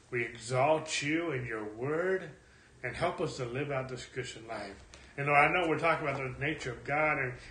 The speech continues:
and we haven't gotten to all those specifics yet. But Lord, we're, we're also countering some things that you're not. And so we're gonna get into that, some of that, uh, as we come, as we go forward. But teach us how to live by grace,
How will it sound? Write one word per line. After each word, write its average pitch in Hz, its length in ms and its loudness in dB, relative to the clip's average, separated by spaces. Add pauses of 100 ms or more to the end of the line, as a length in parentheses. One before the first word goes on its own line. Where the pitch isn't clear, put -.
(120)
and 127 120 -2
we 139 100 2
haven't 151 240 4
gotten 143 260 0
to 135 240 -2
all 147 260 2
those 139 220 -2
specifics 156 640 -8
yet. 104 240 -10 (640)
But 135 140 0
Lord, 135 280 0
we're, 131 400 -2
we're 135 280 2
also 135 260 0
countering 151 520 0
some 131 160 -6
things 131 200 -2
that 127 60 -4
you're 120 220 -6
not. 123 440 -8 (640)
And 117 160 -4
so 127 120 -2
we're 127 140 0
gonna 135 200 0
get 131 120 0
into 131 240 -4
that, 123 240 -4 (140)
some 131 140 -6
of 127 120 -2
that, 123 320 0
uh, 123 240 -2
as 123 60 -8 (200)
we 127 80 -6
come, 127 280 -6 (680)
as 127 140 -2
we 123 80 -4
go 120 160 -2
forward. 123 360 -4 (360)
But - 100 -10
teach 151 240 -4
us 127 100 -6
how 127 140 2
to 113 240 -10
live 123 200 -4
by 120 120 -6
grace, 117 580 -10